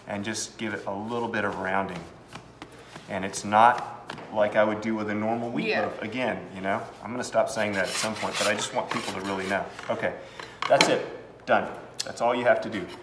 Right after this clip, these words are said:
Speaker 2: Okay.
Speaker 1: So I'm gonna set that aside for a second and get a little bit of flour on your hands. Just sort of pat your hands on there and then go for it.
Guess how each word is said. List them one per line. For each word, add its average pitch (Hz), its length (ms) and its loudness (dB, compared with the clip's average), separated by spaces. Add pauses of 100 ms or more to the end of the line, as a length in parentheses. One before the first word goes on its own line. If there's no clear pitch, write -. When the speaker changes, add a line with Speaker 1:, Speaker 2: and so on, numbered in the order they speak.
Speaker 2:
Okay. - 140 -8 (160)
Speaker 1:
So - 140 0
I'm 101 60 4
gonna 117 120 0
set 117 220 2
that 117 140 6
aside 113 340 4
for 113 120 6
a 113 40 -2
second 113 320 -2 (580)
and 98 500 -2 (960)
get 160 140 -8
a 113 40 -2
little 135 300 -4
bit 135 180 -4
of 127 140 -2 (320)
flour 131 340 2
on 127 80 0
your 127 120 -2
hands. 131 420 -4
Just - 220 -8
sort - 160 -8
of - 80 -8
pat 117 220 -4
your 113 100 -8
hands 110 300 -4
on 110 140 -4
there 110 240 -2 (1300)
and 90 100 -10
then 90 160 -6 (100)
go 95 100 -6
for 90 260 -10
it. - 80 -12